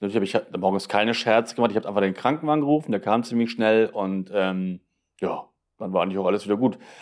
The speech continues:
Also ging relativ schnell mit den Nierensteinen zum Glück. Aber ich hab auch mal nachgelesen, dass mit den Nierensteinen, das soll wirklich sehr, sehr, sehr schmerzhaft sein. Und, äh, wenn ich mir das so vorstelle, dann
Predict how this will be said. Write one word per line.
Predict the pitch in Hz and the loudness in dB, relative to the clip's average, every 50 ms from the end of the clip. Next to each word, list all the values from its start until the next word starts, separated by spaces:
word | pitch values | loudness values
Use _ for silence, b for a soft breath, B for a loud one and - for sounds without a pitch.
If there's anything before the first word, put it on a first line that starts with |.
| B - | B -2
Also | 113 110 110 | 0 2 2
ging | 98 113 135 156 | 4 4 4 4
relativ | 156 151 151 - 151 139 | 4 4 2 0 -4 -6
schnell | - - 160 170 165 123 101 - - - - | 0 2 4 6 6 6 4 2 -2 -10 -16
mit | - - | -10 -4
den | 98 98 | -2 0
Nierensteinen | 98 98 101 104 107 104 98 - - 101 98 104 110 113 | 2 2 2 2 2 0 -2 -2 -2 -2 0 0 -2 -4
zum | - - 110 | -4 -4 -2
Glück. | 117 135 135 - B B B B B B B B B | -2 -2 -4 -6 B B B B B B B B B
Aber | _ - 101 113 | _ -2 -2 0
ich | - | 2
hab | 139 135 | 2 2
auch | 147 139 | 4 4
mal | 131 123 | 4 4
nachgelesen, | 117 120 139 135 - 151 143 139 143 147 139 147 | 4 4 2 2 2 2 4 4 4 2 2 2
dass | 135 123 - | 2 2 0
mit | 123 117 - | -2 -4 0
den | 113 | 2
Nierensteinen, | 113 120 139 143 147 143 139 - 131 127 123 | 2 4 4 2 0 -2 0 0 2 2 2
das | 113 - | 0 0
soll | 107 113 117 110 101 | 2 2 2 4 2
wirklich | 101 123 - 123 104 95 - - | 0 -2 -2 -2 -6 -10 -12 -12
sehr, | - 107 101 90 90 104 113 123 131 135 | -10 -10 -8 -2 0 2 4 4 4 2
sehr, | 127 104 107 113 117 | 2 2 0 0 0
sehr | 113 113 110 110 | 2 0 -2 -2
schmerzhaft | - - - 104 117 123 - - 180 - - | -4 -6 -4 -4 -4 -2 -2 -6 -6 -6 -10
sein. | - 95 95 101 120 143 b b b b b b b b b b b b b b _ _ | -10 -8 -4 -4 -4 -6 b b b b b b b b b b b b b b _ _
Und, | 104 101 95 98 - - | 0 0 0 -2 -2 2
äh, | 110 95 92 95 92 92 85 - - _ _ _ | 2 4 4 4 4 2 -2 -6 -12 _ _ _
wenn | - 104 | -10 -10
ich | 104 104 | -6 -2
mir | 110 | -2
das | 107 101 | -2 -2
so | - 101 | -2 -6
vorstelle, | - - - 107 110 127 127 - - 139 131 127 131 127 | -10 -4 0 4 4 4 4 2 -2 -2 2 4 4 4
dann | 113 107 107 | 4 2 0